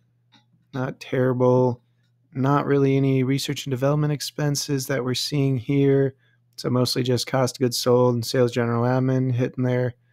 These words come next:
top line. And a little bit of increase in shares. Maybe it's stock-based compensation. Balance sheet does show two hundred eight million cash-like products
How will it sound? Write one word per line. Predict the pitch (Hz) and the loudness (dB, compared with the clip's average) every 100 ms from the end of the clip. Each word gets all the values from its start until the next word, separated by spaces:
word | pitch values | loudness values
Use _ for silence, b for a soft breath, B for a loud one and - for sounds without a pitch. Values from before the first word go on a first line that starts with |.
| _ _ - | _ _ -4
top | 135 131 135 | 0 0 0
line. | 131 131 131 127 - _ _ _ _ _ | 0 2 2 0 -4 _ _ _ _ _
And | 127 123 120 120 120 | -2 0 2 2 -2
a | 151 | -4
little | 196 185 | -2 2
bit | 165 | 4
of | 165 | 6
increase | 160 165 151 | 4 2 0
in | 147 | 0
shares. | 135 147 147 147 143 - 131 | 0 4 6 6 4 -2 -4
Maybe | 135 135 131 | -2 2 2
it's | 127 - | 0 -4
stock-based | - 139 131 135 127 | -6 -2 -2 -2 -4
compensation. | 131 123 117 139 131 123 139 131 127 _ _ _ _ _ _ _ _ _ _ | -4 -4 -4 -2 -2 -2 -2 -2 -2 _ _ _ _ _ _ _ _ _ _
Balance | - 135 135 | 2 4 4
sheet | - 143 135 127 | 4 4 4 4
does | 123 135 135 | 4 6 4
show | - 135 131 | 4 4 4
two | - | 4
hundred | 160 156 151 | 4 6 6
eight | 147 143 | 4 4
million | 139 147 147 143 139 | 2 4 6 4 2
cash-like | 143 147 - 143 135 - | 0 0 0 0 -2 0
products | 147 143 147 143 - | 2 4 4 2 -4